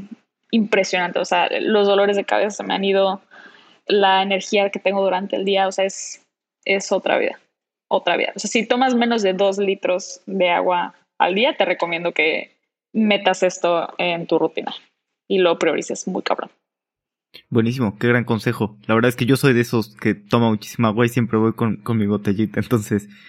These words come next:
Speaker 2: no he tenido ese problema, pero, pero qué, qué gran consejo. ¿Tienes una opinión que poca gente comparta o algo que pienses que es real, que la mayoría de la gente piense distinto?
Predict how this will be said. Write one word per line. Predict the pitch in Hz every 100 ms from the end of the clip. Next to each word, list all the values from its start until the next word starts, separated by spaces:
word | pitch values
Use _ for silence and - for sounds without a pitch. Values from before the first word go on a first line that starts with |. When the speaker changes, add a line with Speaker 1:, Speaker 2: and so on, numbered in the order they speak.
| - _ -
Speaker 2:
no | 110
he |
tenido | - 110 110
ese | 107 117
problema, | - 104 104 107 127 -
pero, | 98 92 - - _ _ _ -
pero | 104 -
qué, | 110 -
qué | 107
gran | 104 101
consejo. | 101 - 104 - _ _ _ _ _ _
¿Tienes | - 151 147
una | 147
opinión | - 117 120 127 - -
que | 117
poca | 101 113 120
gente | 131 110
comparta | 120 104 110 110 143 170 196
o | 117
algo | 120 117
que | 120
pienses | 120 113 110
que | 120
es | 113
real, | 110 110
que | -
la | 107
mayoría | 101 104
de |
la | 101
gente | 117 95
piense | 104 110 113
distinto? | 101 - 107 131 196